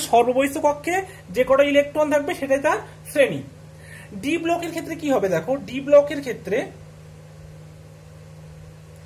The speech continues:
আচ্ছা, আগে পি ব্লকটা বলে দিই, ডি ব্লকের ক্ষেত্রে হবে টু প্লাস,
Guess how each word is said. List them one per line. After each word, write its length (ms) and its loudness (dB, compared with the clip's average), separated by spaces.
আচ্ছা, 180 -2
আগে 180 -6
পি 140 -8
ব্লকটা 280 2
বলে 160 -6
দিই, 100 -8
ডি 80 -12
ব্লকের 280 0
ক্ষেত্রে 260 -8
হবে 140 -4
টু 120 -4
প্লাস, 260 -2